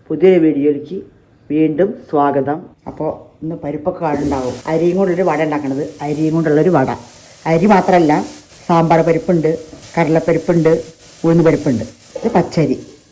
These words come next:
ഇഡ്ഡലി അരി ഇടാം, പച്ചരി ഇടാം. ഇത് പച്ചരിയാണ്. അപ്പോൾ ഇത് കുതിരാൻ വയ്ക്കാം നമുക്ക്. പിന്നെ അതിന് കൂടെ ഇടണത് ചെറുപയറിൻ്റെ പരിപ്പാണ്. ഇത് വേറെ, ഏ, കുതിർത്താൻ വയ്ക്കുകയാണ്. അത് മൊ-, ഒട്ടുക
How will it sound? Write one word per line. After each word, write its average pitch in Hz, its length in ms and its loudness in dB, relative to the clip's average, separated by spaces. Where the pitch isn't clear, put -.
ഇഡ്ഡലി 180 280 2
അരി 214 140 8
ഇടാം, 214 200 0
പച്ചരി 165 360 0
ഇടാം. - 160 -2
ഇത് - 140 -8
പച്ചരിയാണ്. 147 500 -2
അപ്പോൾ 220 180 0
ഇത് 175 100 2
കുതിരാൻ 196 340 6
വയ്ക്കാം 131 280 -2
നമുക്ക്. - 240 -6
പിന്നെ 185 280 2
അതിന് 190 260 4
കൂടെ 190 300 4
ഇടണത് 175 300 4
ചെറുപയറിൻ്റെ 170 540 2
പരിപ്പാണ്. 147 480 -2
ഇത് 185 120 2
വേറെ, 185 260 4
ഏ, 170 60 2
കുതിർത്താൻ 170 360 0
വയ്ക്കുകയാണ്. 156 340 -4
അത് 156 100 2
മൊ-, 170 120 -6
ഒട്ടുക 196 160 2